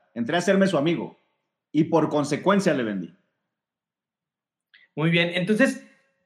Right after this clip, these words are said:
Speaker 2: le vendes a Alfa Omega, regresas con Sanborns y ya empiezas a distribuir por ahí, ¿o, o no es tan sencillo como, como ese, como ese, ese fin de la historia?
Speaker 1: Pues bueno, más bien,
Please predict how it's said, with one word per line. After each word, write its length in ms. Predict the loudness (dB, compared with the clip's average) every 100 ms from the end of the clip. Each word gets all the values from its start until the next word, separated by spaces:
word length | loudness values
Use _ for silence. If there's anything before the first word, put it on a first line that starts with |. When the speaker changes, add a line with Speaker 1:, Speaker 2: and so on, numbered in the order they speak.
| _ _ _
Speaker 2:
le 180 | 2 4
vendes 300 | 6 4 4
a 60 | 2
Alfa 180 | 2
Omega, 420 | 2 2 2 2 2
regresas 500 | 2 4 4 2 0
con 220 | -4 0
Sanborns 540 | 2 2 2 -2 -2
y 100 | -2
ya 680 | 0 2 4 2 -2 -18 _ -14
empiezas 460 | -8 -4 -4 -2
a 40 | -2
distribuir 480 | -2 -4 0 0 2
por 120 | 2
ahí, 280 | 2 0 -2
¿o, 120 | 0
o 280 | 2 0 -2
no 160 | 0 -2
es 100 | -2
tan 160 | -4
sencillo 460 | -6 -6 -4 -2 -2
como, 320 | -2 -2 -2
como 200 | -4 -4
ese, 240 | -4 -4 -8
como 280 | -8 -4 -4
ese, 260 | -2 -2 -2
ese 160 | -8
fin 140 | -6 -2
de 100 | -2
la 60 |
historia? 440 | 0 0 0 -2 -8 _ _ _ _ 0
Speaker 1:
Pues 120 | 4
bueno, 200 | 6 6
más 180 | 4 4
bien, 360 | 4 2 -2